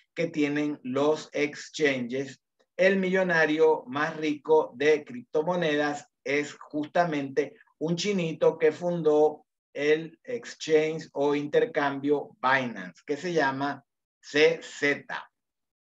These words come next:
Vamos con el problema de la centralización geográfica en la minería,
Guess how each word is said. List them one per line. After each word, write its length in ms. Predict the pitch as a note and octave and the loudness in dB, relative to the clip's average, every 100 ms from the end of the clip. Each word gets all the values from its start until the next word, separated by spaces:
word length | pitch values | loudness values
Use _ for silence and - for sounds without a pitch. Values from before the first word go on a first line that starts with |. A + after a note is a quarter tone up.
| _ _ _ _ _ _ | _ _ _ _ _ _
Vamos 340 | - C#3+ E3 F3 | 2 4 4 0
con 160 | F3 | 0
el 140 | E3 E3+ | 2 2
problema 640 | G3 G3+ F3+ E3 E3 E3+ | 4 4 6 4 2 0
de 240 | D3 D#3 | 6 6
la 260 | D#3+ D#3+ E3 | 6 2 -4
centralización 1300 | - E3 F3+ F#3+ - C#3 C3 D3 D#3 F3+ F3 D#3+ D#3+ | -8 -10 -8 -8 -6 -4 -2 -4 -6 -10 -6 -6 -4
geográfica 880 | E3 E3 D#3 C#3+ - C#3+ - D3 - _ _ | -6 -2 -2 -2 -6 -12 -6 -6 -8 _ _
en 440 | D3+ E3 F3 E3 C#3 | -4 -2 -2 -4 2
la 420 | C#3+ D3+ D#3 - _ | 4 4 0 -12 _
minería, 760 | C3 D3 E3 E3+ D#3 C#3+ C#3+ | -8 -6 -4 -4 -2 -2 -2